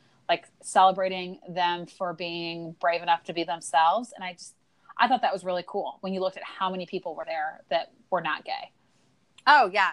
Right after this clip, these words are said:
Speaker 2: No, I love that. And I think, you know, you and I have always been, um, huge supporters of the L G B T Q community. Like, we have friends in our inner circle who, um, are gay. And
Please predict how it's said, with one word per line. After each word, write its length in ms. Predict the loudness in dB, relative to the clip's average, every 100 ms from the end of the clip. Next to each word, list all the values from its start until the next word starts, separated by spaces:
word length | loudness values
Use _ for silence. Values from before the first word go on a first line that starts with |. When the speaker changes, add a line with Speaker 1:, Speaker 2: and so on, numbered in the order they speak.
| -2
Speaker 2:
No, 120 | -4
I 180 | -2 -4
love 280 | -4 -4
that. 220 | -2 -4 -4
And 80 | -10
I 120 | -12
think, 280 | -12 -14 -12
you 100 | -8
know, 120 | -6
you 200 | -6 -6
and 100 | -4
I 360 | -2 0 -2 -6 -10
have 120 | -10
always 500 | -6 -4 -4 -6 -12
been, 520 | _ -8 -8 -10 -16 -20 _ _ _ _
um, 300 | -6 -4 -6
huge 320 | -12 -10 -10
supporters 500 | -8 -6 -2 0 0
of 160 | -2 -4
the 100 | -6 -4
L 80 | -6
G 120 | -6
B 140 | -10
T 180 | -10 -10
Q 240 | -2 -2
community. 640 | 0 -2 -2 0 0 0 2
Like, 200 | 0 -2
we 180 | -2 -2
have 380 | 0 2 2 0
friends 420 | 0 2 0 -2
in 80 | -2
our 140 | -2
inner 200 | -4 -6
circle 760 | -4 -4 4 6 8 6 4 0 _ _ _
who, 560 | -6 -2 0 0 0 -2 -2
um, 500 | 0 0 -2 -6 -10 -8
are 200 | -4 -2
gay. 600 | -2 -4 -4 -4 -6 -8 -12
And 460 | -10 -8 -8 -10